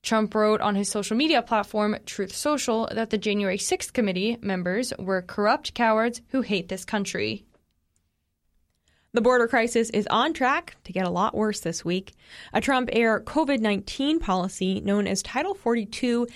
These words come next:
Speaker 2: is set to expire on Wednesday. Title forty-two allowed Border Patrol to quickly turn asylum seekers away at the border.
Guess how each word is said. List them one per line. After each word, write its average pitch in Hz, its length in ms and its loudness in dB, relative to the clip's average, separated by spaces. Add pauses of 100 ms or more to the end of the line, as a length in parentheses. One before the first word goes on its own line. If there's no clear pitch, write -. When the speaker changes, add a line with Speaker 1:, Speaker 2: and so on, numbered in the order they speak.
(200)
Speaker 2:
is 226 120 0
set 359 200 0
to 523 100 -2
expire 226 460 2
on 196 240 2
Wednesday. 180 560 -2 (420)
Title 427 240 4
forty-two 233 720 2
allowed 196 480 2
Border 262 240 2
Patrol 208 400 0
to - 180 -6
quickly 339 540 -4
turn 214 320 0
asylum 202 560 0
seekers 190 460 -2
away 185 300 0
at 180 100 -4
the 180 80 -2
border. 202 400 0